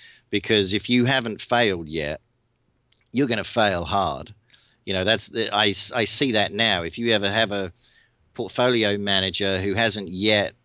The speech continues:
been through a bear market or hasn't experienced failure at some point, then you don't wanna be invested with him when he experiences it for the first time ever. And I've had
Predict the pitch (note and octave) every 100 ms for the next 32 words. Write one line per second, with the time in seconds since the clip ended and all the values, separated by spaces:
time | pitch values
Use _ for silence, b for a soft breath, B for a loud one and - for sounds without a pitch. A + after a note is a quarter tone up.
0 | _ _ _ _ F#2+ A2 G#2 - G#2+ G2+
1 | F2 G#2 G2+ G2 G2 F#2+ G#2 E2+ E2 D#2
2 | F#2+ G2+ F#2+ G2 - G2 F#2 - - A2
3 | G2+ F#2+ F2+ - - - G#2+ G2+ F2 E2
4 | E2 - - G2 F2+ - G#2 D#2+ C#2+ _
5 | _ _ G2 F#2 G#2 F#2+ A2 A2 E2 G2
6 | F2+ F#2+ F#2 E2+ G2+ - F2 F2 F2 F2+
7 | F2 F2 F2 D#2+ - - G2+ F#2+ E2+ F2+
8 | D#2+ E2+ - D#2+ - G2 E2+ - E2+ E2
9 | D#2+ C#2 D2 - _ _ _ _ _ G#2+
10 | A#2+ C3 A2+ G#2 G2+ F2+